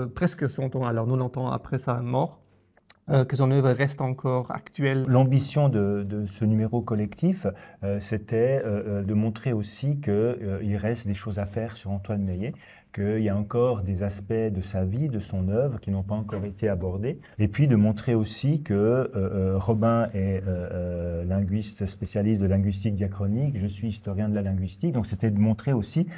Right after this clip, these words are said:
Speaker 2: que l'œuvre de Meillet, la personne de Meillet, peut être abordée de différentes façons par différents linguistes qui travaillent sur différentes sous-disciplines de la linguistique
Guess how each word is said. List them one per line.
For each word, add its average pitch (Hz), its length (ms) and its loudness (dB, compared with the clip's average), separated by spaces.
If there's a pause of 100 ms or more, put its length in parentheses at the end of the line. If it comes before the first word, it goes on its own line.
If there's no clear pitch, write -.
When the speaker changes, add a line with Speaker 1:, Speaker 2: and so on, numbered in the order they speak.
(240)
Speaker 2:
que 117 100 2
l'œuvre 113 520 4
de 104 100 0
Meillet, 104 360 2
la 107 100 -2
personne 131 480 -4
de 110 100 -2
Meillet, 101 380 0
peut 104 180 -8
être 107 240 -4
abordée 101 600 -2
de 95 160 -2
différentes 110 560 -2
façons 110 540 -4
par 98 360 -2
différents 110 720 2
linguistes 107 440 0
qui 98 100 -8
travaillent 101 360 -2
sur 98 160 -8
différentes 113 680 -2
sous-disciplines 107 600 -4
de 104 80 0
la 98 140 0
linguistique 92 560 -4